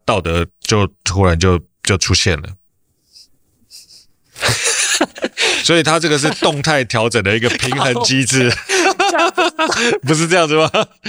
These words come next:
Speaker 2: 不是啦，
Speaker 1: 不是这样讲的。
Speaker 2: 这我们还是有社会化的过程嘛，
Speaker 1: 啊。
Speaker 2: 我知道怎么样跟别人互动。
Speaker 1: 啊。
Speaker 2: 我不能我行我素嘛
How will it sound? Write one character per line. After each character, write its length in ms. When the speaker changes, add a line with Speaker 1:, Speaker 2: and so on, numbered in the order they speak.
Speaker 2:
不 120
是 0
啦， 20
Speaker 1:
不 80
是 120
这 80
样 100
讲 120
的。 80
Speaker 2:
这 140
我 60
们 120
还 120
是 100
有 120
社 300
会 140
化 200
的 80
过 240
程 220
嘛， 220
Speaker 1:
啊。 60
Speaker 2:
我 100
知 120
道 100
怎 100
么 80
样 100
跟 160
别 140
人 120
互 180
动。 240
Speaker 1:
啊。 560
Speaker 2:
我 60
不 160
能 140
我 160
行 180
我 160
素 300
嘛 160